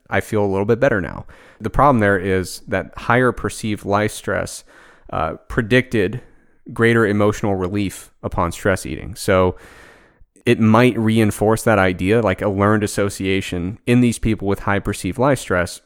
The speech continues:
"Okay, when I get stressed or, or have negative affect, I'm gonna go do some stress eating. That's gonna make me feel better." And they kind of learn that feedback loop and are more likely to potentially repeat it.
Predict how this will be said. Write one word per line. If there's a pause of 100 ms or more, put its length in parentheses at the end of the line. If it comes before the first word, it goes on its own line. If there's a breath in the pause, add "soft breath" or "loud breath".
(160)
"Okay,
when
I
get
stressed (160)
or,
or
have
negative
affect, (360 soft breath)
I'm
gonna
go
do (120)
some
stress
eating. (300 soft breath)
That's
gonna
make
me
feel
better."
And
they
kind
of
learn
that
feedback
loop
and
are
more
likely
to
potentially
repeat
it.